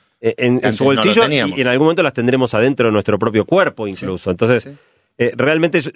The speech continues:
Speaker 1: nosotros creemos que este es el, el, el, el peligro más grande. La, es difícil preguntarse qué va a suceder el día que una computadora sea más inteligente que nosotros,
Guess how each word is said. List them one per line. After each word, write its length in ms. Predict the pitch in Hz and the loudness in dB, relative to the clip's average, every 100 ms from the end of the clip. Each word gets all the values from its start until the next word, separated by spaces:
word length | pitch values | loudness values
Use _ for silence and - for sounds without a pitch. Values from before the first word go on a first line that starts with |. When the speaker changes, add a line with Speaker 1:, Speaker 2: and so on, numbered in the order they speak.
| 120 | -2
Speaker 1:
nosotros 320 | 117 131 143 | -2 0 0
creemos 240 | - 151 | 2 0
que 120 | 143 170 | 0 -2
este 120 | 151 | -2
es 80 | 131 | -2
el, 140 | 117 | -2
el, 140 | 113 107 | -2 -2
el, 140 | 104 95 | -4 -4
el 140 | 104 95 | -6 -2
peligro 340 | 101 104 107 | 0 2 2
más 160 | 107 101 | 0 -2
grande. 400 | 92 92 139 165 _ _ - | 0 2 0 -2 _ _ -4
La, 220 | 151 165 - - - - - | -2 -2 -4 -20 -20 -12 -4
es 80 | 175 | -2
difícil 420 | 185 226 202 185 | 0 0 -2 0
preguntarse 540 | 160 156 139 180 175 | 0 0 -2 -2 -2
qué 140 | 131 196 | 0 0
va 80 | |
a 20 | 175 | 0
suceder 480 | 135 - 120 165 | -2 0 2 2
el 100 | 120 | 0
día 180 | 107 107 | -4 -4
que 60 | 101 | -2
una 140 | 107 | -2
computadora 520 | 104 98 104 104 113 110 | -2 0 2 2 2 2
sea 120 | 110 | 0
más 160 | 107 | 0
inteligente 480 | 113 104 107 127 127 | -2 -2 -2 0 0
que 80 | 151 | 0
nosotros, 460 | 175 196 196 196 | 0 0 0 -2